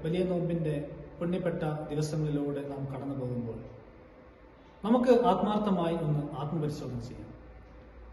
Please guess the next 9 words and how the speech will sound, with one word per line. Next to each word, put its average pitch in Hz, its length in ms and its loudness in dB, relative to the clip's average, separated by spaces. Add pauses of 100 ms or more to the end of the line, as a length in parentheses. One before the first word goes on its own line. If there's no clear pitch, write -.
(480)
ഈ 277 80 6
ലോകത്തിൽ 240 560 10
ക്രിസ്തു 208 280 2
ശിഷ്യന്റെ 170 840 2 (580)
ദൗത്യങ്ങളെക്കുറിച്ച്, 180 880 2
ഉത്തരവാദിത്തങ്ങളെക്കുറിച്ച് 156 1080 0 (1120)
പൂർണ്ണമായും 175 880 2
അവബോധമുള്ളവനാണ് 143 1000 4
ഞാൻ. 104 140 -12